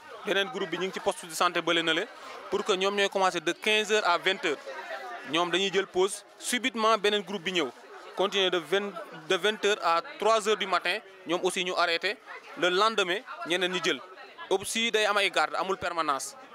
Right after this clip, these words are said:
Même ñi nga xam ne ñooy wàcc trois heures du matin, suñu wàccee, dafa am beneen équipe boo xam dañuy ñëw de garde tamit. Pour dire que les consultations se passent vingt-quatre heures sur vingt-quatre. Maanaam comme ñëw nañ rek,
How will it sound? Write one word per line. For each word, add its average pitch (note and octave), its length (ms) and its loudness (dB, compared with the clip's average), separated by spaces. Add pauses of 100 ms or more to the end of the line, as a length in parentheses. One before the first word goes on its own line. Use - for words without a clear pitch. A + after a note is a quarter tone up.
(320)
Même A3+ 320 0
ñi A3+ 160 4
nga A3+ 120 4
xam A3 160 -2
ne G3+ 60 -4
ñooy G3 140 2
wàcc G3 280 2
trois G3+ 140 6 (100)
heures F#3+ 60 4
du G3 60 2
matin, F#3 200 0
suñu G#3+ 200 -2
wàccee, G3 340 2 (160)
dafa F3+ 140 0
am F#3+ 140 0
beneen G3 240 2
équipe G#3 200 -2
boo F#3+ 80 4
xam F3+ 120 2
dañuy F3+ 200 0
ñëw F3+ 140 0
de F3 100 4
garde D#3+ 260 2
tamit. C#3+ 220 -2 (360)
Pour A#3 120 -2
dire B3+ 180 0
que A#3 60 2
les A3 180 2
consultations G#3+ 640 0
se - 80 -4
passent G3+ 340 0
vingt-quatre G#3+ 400 0
heures G3 100 2
sur F3+ 140 0
vingt-quatre. D#3+ 360 0 (280)
Maanaam G#3 200 4
comme B3+ 220 2
ñëw B3+ 160 4
nañ A3 160 2
rek, F#3+ 140 2